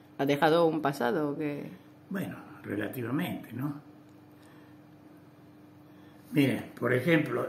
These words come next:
Speaker 2: acá tengo una carta recibida hace tres días de Eve Novelli, que es, eh,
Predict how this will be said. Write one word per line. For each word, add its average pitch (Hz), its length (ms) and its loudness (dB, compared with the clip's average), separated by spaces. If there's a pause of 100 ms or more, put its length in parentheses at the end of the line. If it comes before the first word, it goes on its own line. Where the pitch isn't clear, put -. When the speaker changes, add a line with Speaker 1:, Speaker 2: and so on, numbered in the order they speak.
(140)
Speaker 2:
acá 160 360 -2
tengo 160 220 0
una 151 220 4
carta 160 360 2
recibida 143 520 2
hace 139 200 0
tres 151 300 0
días 180 360 4 (760)
de 127 260 6
Eve 160 240 8
Novelli, 156 560 4 (840)
que 135 240 4
es, 143 200 -2
eh, 113 760 -2